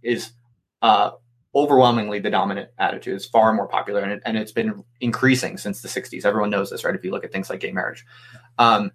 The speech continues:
so the, the threat of the, of the radical right, <clears throat> its size and people's mental image of it is, is, uh, radically miscalibrated with reality, I think.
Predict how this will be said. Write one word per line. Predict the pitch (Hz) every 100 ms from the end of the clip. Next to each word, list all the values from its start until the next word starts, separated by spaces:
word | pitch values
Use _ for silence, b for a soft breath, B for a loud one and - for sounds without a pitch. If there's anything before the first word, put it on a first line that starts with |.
| _
so | - 139 107
the, | 117 117 110 -
the | 113
threat | 110 - 123 123 170
of | 131 113
the, | 127 127 123 -
of | 120
the | 127
radical | 127 127 135
right, | 113 120 127
<clears throat> | 123
its | 117
size | - 104 104 113 113
and | 101
people's | 107 107 104 -
mental | 110 104 104 101
image | 107 113
of | 117
it | 123 110
is, | 104
is, | - 117 - _ -
uh, | 98 95 - _
radically | 113 117 113 113 104
miscalibrated | 98 98 98 - 87 - 104 - _ _ _ -
with | 110
reality, | 104 95 98 104 104 _ _
I | 110
think. | 113 104